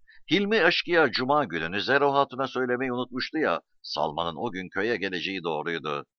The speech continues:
"Salman, bu sefer sakal tutanda gecelemeyeceğim. Orada elimi kolumu bağlayan bir afsun var. O pınarın başında uyuyunca elim ayağım kesiliyor. Köye doğru bir adım daha atamıyorum."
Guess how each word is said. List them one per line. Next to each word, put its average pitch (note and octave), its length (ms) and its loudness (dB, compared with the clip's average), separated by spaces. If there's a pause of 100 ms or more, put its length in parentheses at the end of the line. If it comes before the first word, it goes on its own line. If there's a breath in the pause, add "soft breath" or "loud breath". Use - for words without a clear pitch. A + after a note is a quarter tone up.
(380)
"Salman, F#2 520 0
bu B2 80 -2
sefer G#2 340 4
sakal G#2+ 360 2
tutanda G#2 420 -2
gecelemeyeceğim. F2 1000 2 (300 soft breath)
Orada E3 340 10
elimi D3 360 2
kolumu C#3 360 2
bağlayan A#2+ 460 2
bir A2 100 2
afsun G#2 520 0
var. D#2+ 240 4 (240)
O E3+ 180 8
pınarın D3+ 380 2
başında C3+ 380 2
uyuyunca B2 520 2
elim C#3+ 320 6
ayağım B2 360 4
kesiliyor. F#2+ 640 2 (360)
Köye A2 320 10
doğru A2+ 360 4
bir C#3 80 4
adım A#2 320 2
daha G#2+ 200 4
atamıyorum." F2+ 680 2